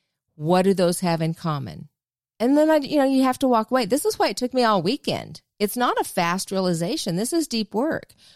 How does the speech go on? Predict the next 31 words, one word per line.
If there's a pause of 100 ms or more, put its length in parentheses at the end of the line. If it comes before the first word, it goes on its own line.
(120)
What
did
those
things
have
in
common? (380)
I
was
alone. (680)
I
wasn't
feeling
happy. (320)
I
wasn't
being
present
with
the
task.
I
was
planning
my
next, (160)
what
am
I
gonna
do